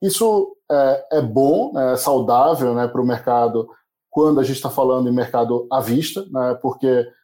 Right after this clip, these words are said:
eu sei que quando eu comprar, né, eu tenho o bem já disponível ali, né, eu não dependo de alguém mandar a bicicleta pro meu endereço, né, e ser extraviada ou a bicicleta não chegar,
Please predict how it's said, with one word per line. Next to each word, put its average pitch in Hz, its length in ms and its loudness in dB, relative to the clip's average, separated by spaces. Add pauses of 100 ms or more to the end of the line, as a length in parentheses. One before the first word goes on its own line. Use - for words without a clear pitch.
(200)
eu 131 120 0
sei 156 380 2
que 139 400 0
quando 143 200 0
eu 135 60 0
comprar, 123 720 0
né, 120 240 0
eu 131 120 2
tenho 147 320 0
o 147 60 0
bem 131 240 0
já 135 160 0
disponível 127 580 0
ali, 147 320 2
né, 131 100 0
eu 123 80 -2
não 127 120 -2
dependo 131 520 0 (340)
de 135 60 0
alguém 131 240 2
mandar 135 300 2
a - 20 4
bicicleta 127 460 -2
pro 127 120 -6
meu 123 140 0
endereço, 123 640 2
né, 120 320 0
e 120 140 0
ser - 200 -4
extraviada 127 840 2
ou 117 460 2
a 113 40 -4
bicicleta 120 360 -4
não 123 80 -2
chegar, 139 420 0